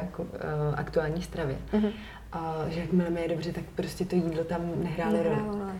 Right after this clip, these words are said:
Speaker 2: hm.
Speaker 1: A stejně tak i s tím pejskem. Já jsem prostě jedla jedno jabko, dvě jabka
Speaker 2: Hmm.
Speaker 1: a neměla jsem potřebu jíst a bylo mi dobře. No a pak jsem tam měla tu kámošku, a, která se vlastně prošla taky šikanou. A najednou teďka dvě holky plný zrady, že jo, který byly trápený,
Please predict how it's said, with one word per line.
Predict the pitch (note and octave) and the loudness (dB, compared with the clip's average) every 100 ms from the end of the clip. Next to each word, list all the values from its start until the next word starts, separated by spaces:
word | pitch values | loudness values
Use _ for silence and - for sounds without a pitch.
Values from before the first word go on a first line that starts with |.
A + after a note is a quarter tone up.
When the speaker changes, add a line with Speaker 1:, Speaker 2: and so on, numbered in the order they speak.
| F#3+ | -2
Speaker 2:
hm. | G#3 G#3 A3+ | -2 0 0
Speaker 1:
A | E3 | -2
stejně | E3 F#3 F3 | 4 4 4
tak | F3 F3+ | 2 -2
i | |
s | - | 0
tím | F3 F3 | 0 2
pejskem. | E3 D#3+ - C3+ C3+ | 2 0 -2 -2 -2
Já | C#3 | -2
jsem | C#3+ | -2
prostě | C3+ - | -2 -2
jedla | C#3 B2 - | -2 -2 0
jedno | D3+ C#3+ | 0 0
jabko, | C3+ - C3+ | -2 -2 0
dvě | C3+ D3 | 2 0
jabka | C#3 - C#3+ | 0 -4 2
Speaker 2:
Hmm. | G#3+ G#3 G3+ G3+ | 6 6 6 2
Speaker 1:
a | E3 | -2
neměla | D#3+ D#3+ | -2 -2
jsem | D3+ F3 | 0 0
potřebu | E3 - D#3+ E3+ | 0 -2 0 2
jíst | D#3+ D#3 - D#3 | 2 0 -4 -2
a | |
bylo | D#3 | -2
mi | D#3+ D#3 | 0 2
dobře. | D3 - - - - - - - - F3+ | 2 -2 -10 -14 -16 -18 -18 -16 -6 0
No | D#3 | 0
a | |
pak | D3+ F3 | 0 0
jsem | F#3 F3+ | 4 6
tam | F3+ | 8
měla | F3 F3+ | 6 4
tu | G#3 | 0
kámošku, | D#3 D3 C#3+ - - G#3+ - - - - - - - - - - | 0 0 0 -2 -4 -4 -6 -18 -18 -18 -16 -16 -16 -16 -16 -8
a, | E3+ D#3 | -4 -2
která | - E3+ | 2 2
se | E3 | 2
vlastně | E3+ D3+ E3 | 0 2 2
prošla | E3+ - E3+ | 2 4 4
taky | C#3 C#3+ | 4 0
šikanou. | D3 D#3+ E3 F#3 A#3 - - - - - - | -4 -2 0 -2 -4 -12 -18 -18 -18 -14 -2
A | |
najednou | F3 E3+ E3+ E3+ | 4 6 4 2
teďka | E3 - F#3 | -2 0 2
dvě | E3 F3+ | 4 6
holky | E3+ - | 4 2
plný | D#3 F3 F3 F3 | 2 2 4 4
zrady, | E3 D3+ D3 D3 | 4 6 6 6
že | D#3+ | 4
jo, | D#3 D3+ E3+ - - - | 0 0 0 -2 -4 -6
který | - - D#3 D#3+ D#3+ | -2 2 2 2 2
byly | D#3 D3+ | 4 4
trápený, | D3+ D#3+ D3+ D3+ D3+ D#3+ F#3+ | 2 0 0 4 4 4 0